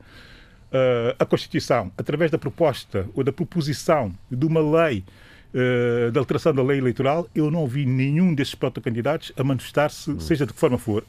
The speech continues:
Speaker 1: exceto, e há que ser justo, eh, eh,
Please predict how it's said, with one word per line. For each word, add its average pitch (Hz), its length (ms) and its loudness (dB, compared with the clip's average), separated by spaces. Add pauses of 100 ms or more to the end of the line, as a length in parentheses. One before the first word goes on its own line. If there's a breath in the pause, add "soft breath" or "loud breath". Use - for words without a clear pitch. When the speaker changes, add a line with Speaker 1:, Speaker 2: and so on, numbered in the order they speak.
Speaker 1:
exceto, - 560 -2 (200)
e 120 120 -2
há 123 40 0
que - 60 -6
ser 147 140 -2
justo, 131 440 -2 (480 loud breath)
eh, 135 60 -2
eh, 120 1080 0